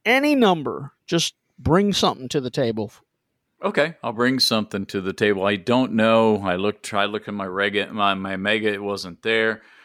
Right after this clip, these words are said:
Speaker 2: I, I'm gonna think, because these things are worth, I mean, the original one's worth probably a thousand or more now, if you can even find one.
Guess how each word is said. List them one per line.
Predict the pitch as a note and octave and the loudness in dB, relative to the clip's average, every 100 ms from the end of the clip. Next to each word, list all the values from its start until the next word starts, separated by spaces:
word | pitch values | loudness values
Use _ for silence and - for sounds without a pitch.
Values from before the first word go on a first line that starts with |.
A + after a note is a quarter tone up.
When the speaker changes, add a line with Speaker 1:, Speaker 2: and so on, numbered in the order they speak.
| - _ _ | -20 _ _
Speaker 2:
I, | C#3+ F3+ | -2 0
I'm | D3 E3 | 2 0
gonna | F#3 D#3 | 0 0
think, | - C#3+ C#3 B2+ | 0 2 0 -2
because | A2+ C3 A#2 | 0 0 0
these | F3+ - | -4 -4
things | F3 D3+ B2 | -4 -2 -2
are | A2 | 0
worth, | B2 C#3 B2+ | 2 0 0
I | A2 G#2 | -2 0
mean, | G#2 G#2 | 0 0
the | G2+ | -2
original | G2 C#3 C#3 A#2 G#2 G2+ | 0 0 -2 -4 -4 -4
one's | F#2+ F#2+ | -8 -8
worth | G#2 A2 G#2+ - | -4 -4 -4 -2
probably | B2+ B2+ G#2 | -2 0 -2
a | F#2 | -4
thousand | F#2+ G#2 A2+ G#2 | -2 0 -2 -4
or | F#2 G2 | -10 -8
more | F#2+ G2 | -6 -6
now, | F#2+ G2+ G2 | -4 -4 -4
if | G2 | -8
you | G#2+ | -14
can | G#2 G2 | -14 -14
even | G2 F2+ | -14 -16
find | - G#2 C3 G2+ | -8 -6 -6 -8
one. | E2 F2+ G2+ | -12 -14 -16